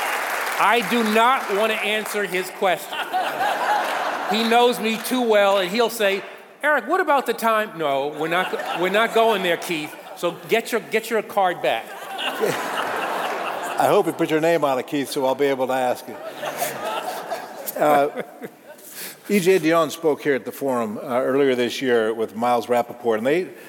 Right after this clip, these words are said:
Speaker 2: are making the case that we, voting should be mandatory, like jury service.
Speaker 1: Yeah.
Speaker 2: And, uh, how do you feel about that? Uh, I know you're supportive of, uh,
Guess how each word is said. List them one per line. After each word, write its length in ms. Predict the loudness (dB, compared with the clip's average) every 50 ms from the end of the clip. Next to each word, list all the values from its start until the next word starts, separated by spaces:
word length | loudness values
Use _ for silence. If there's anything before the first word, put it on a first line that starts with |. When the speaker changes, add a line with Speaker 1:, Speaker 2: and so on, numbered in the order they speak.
| -18 -16 -4 -2
Speaker 2:
are 100 | 0 2
making 380 | 2 2 2 2 2 0 0 0
the 80 | -2
case 460 | 0 0 2 2 4 2 2 0 0
that 140 | 0 -2 0
we, 160 | 0 -2 -4
voting 440 | -4 -4 0 2 4 4 4 2 0
should 160 | -2 -4 -2
be 80 | -2 -2
mandatory, 600 | -2 -2 -2 -2 -2 -4 -2 -2 -2 -2 -2 -2
like 220 | -2 -2 -2 -2
jury 300 | -2 0 2 2 2 2
service. 500 | 0 0 -2 -2 -2 -2 -6 -8 -8 -10 -10 -8
Speaker 1:
Yeah. 180 | -8 -6 -6 -8 -6 -4
Speaker 2:
And, 340 | 0 2 4 4 4 4 4
uh, 120 | 4 4 4
how 80 | 2
do 80 | 0 0
you 60 | -2
feel 200 | 0 2 2 4
about 220 | 4 4 2 2 2
that? 240 | 2 0 0 0 0
Uh, 240 | -2 -2 -2 -2
I 100 | -2 -2
know 160 | 0 2 2 2
you're 260 | 4 2 2 2 0
supportive 760 | -2 -6 -10 -8 -2 0 0 2 2 0 -2 -2 -6 -10 -12 -12
of, 360 | -10 -6 -4 -4 -4 -2 0
uh, 220 | 0 0 0 0